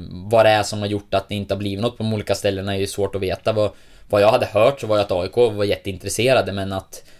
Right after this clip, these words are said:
då fi-, då dök det upp spelare som Simon Tern och Kristoffer Olsson och sådär, och man gick på dem. Eh, och man fick en,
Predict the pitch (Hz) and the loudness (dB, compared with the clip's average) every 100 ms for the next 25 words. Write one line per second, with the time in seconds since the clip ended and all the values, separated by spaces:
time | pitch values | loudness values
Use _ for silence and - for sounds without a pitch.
0 | - 98 107 104 107 110 - 101 - 104 | -12 -6 -6 -2 2 2 0 -4 0 0
1 | 98 98 95 98 104 98 95 95 98 95 | 2 0 -4 -8 -6 -6 -2 -2 -2 -6
2 | 95 98 95 98 95 - 92 92 87 87 | -8 -8 -4 -4 -6 -8 -10 -8 -6 -4
3 | 92 82 73 98 90 - 92 95 92 - | -4 -6 -8 -10 -10 -8 -6 -6 -6 -14
4 | _ _ _ _ - 87 78 101 95 92 | _ _ _ _ -16 -12 -8 -6 -6 -6
5 | 95 | -6